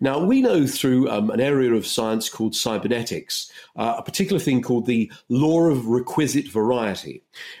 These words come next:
And the law of requisite variety is that basically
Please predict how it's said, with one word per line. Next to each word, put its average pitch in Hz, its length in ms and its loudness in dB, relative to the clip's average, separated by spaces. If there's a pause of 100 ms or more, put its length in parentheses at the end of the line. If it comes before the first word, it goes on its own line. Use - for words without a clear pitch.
(100)
And 120 440 -2 (100)
the 131 100 0
law 254 220 2
of 202 100 0
requisite 156 360 0
variety 120 600 -2
is 113 220 0
that 120 260 0
basically 139 560 0